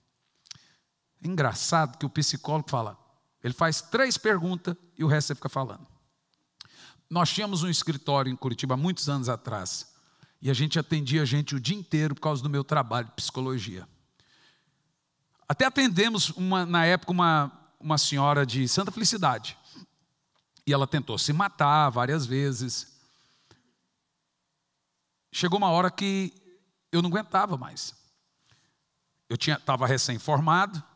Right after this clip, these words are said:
então eu abri um escritório, a Thalita era minha secretária, então eu queria ajudar as pessoas.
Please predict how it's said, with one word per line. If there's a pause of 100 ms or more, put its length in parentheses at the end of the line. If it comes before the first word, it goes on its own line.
(360)
então
eu
abri
um
escritório,
a
Thalita
era
minha (100)
secretária, (240)
então
eu
queria
ajudar
as
pessoas.